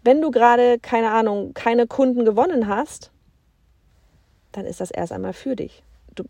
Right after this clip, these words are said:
es ist noch, es ist, es ist noch nicht, du bist noch nicht bereit dafür. Ja? Du hast vielleicht gerade, keine Ahnung, vielleicht ist das gerade einfach kom-, die komplett falsche Baustelle gewesen. Vielleicht geht's darum, dass du erst einmal eine Community aufbaust und jetzt wird dir das dadurch bewusst,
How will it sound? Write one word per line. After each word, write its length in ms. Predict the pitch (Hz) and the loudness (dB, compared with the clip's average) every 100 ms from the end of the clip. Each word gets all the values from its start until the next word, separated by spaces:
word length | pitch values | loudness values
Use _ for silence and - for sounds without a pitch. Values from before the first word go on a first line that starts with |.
| - | -16
es 100 | - | -12
ist 180 | - - | -12 -12
noch, 140 | - | -10
es 140 | 185 | -10
ist, 120 | - - | -12 -12
es 140 | - | -12
ist 140 | - | -10
noch 160 | 196 - | -12 -10
nicht, 240 | 208 - | -12 -14
du 20 | 190 | -10
bist 160 | 196 | -8
noch 140 | 208 208 | -8 -8
nicht 80 | |
bereit 240 | - 294 - | -8 -8 -8
dafür. 240 | - - - _ _ _ _ _ _ _ | -12 -14 -18 _ _ _ _ _ _ _
Ja? 200 | 190 233 - _ _ _ _ _ _ _ _ _ _ _ _ _ _ | -8 -8 -10 _ _ _ _ _ _ _ _ _ _ _ _ _ _
Du 140 | - 190 | -14 -10
hast 140 | 202 | -8
vielleicht 320 | - 214 226 | -2 -2 -2
gerade, 500 | - 220 226 226 220 - - _ _ _ _ _ | -2 0 2 2 0 -2 -8 _ _ _ _ _
keine 180 | - 240 | -6 -4
Ahnung, 300 | 262 233 175 - - - | -2 -2 -4 -10 -18 -8
vielleicht 200 | 214 214 | -4 -2
ist 100 | 233 | -2
das 100 | 226 | -2
gerade 320 | 226 226 214 | 2 2 2
einfach 260 | 214 226 | 0 -4
kom-, 120 | - 220 | -4 -4
die 80 | |
komplett 280 | 226 233 233 | -4 -4 -6
falsche 300 | - 233 233 | -2 -2 -2
Baustelle 420 | 226 330 - 285 | -2 -4 -2 -4
gewesen. 280 | 208 185 196 | -2 -4 -6
Vielleicht 240 | - 208 - | -6 -6 -6
geht's 140 | 220 | -6
darum, 220 | 202 208 | -6 -4
dass 120 | 202 | -4
du 80 | - | -4
erst 160 | - - | -6 -6
einmal 160 | 202 | -8
eine 100 | 208 | -8
Community 540 | 202 226 226 339 330 226 | -6 -6 -4 -6 -8 -6
aufbaust 420 | 175 170 185 - | -6 -6 -8 -6
und 100 | 240 | -4
jetzt 160 | 254 277 | -4 -6
wird 100 | 254 | -6
dir 60 | |
das 220 | 233 233 | -6 -4
dadurch 380 | - 254 339 330 | -2 0 0 -2
bewusst, 500 | 247 202 240 - - | -2 4 2 2 -10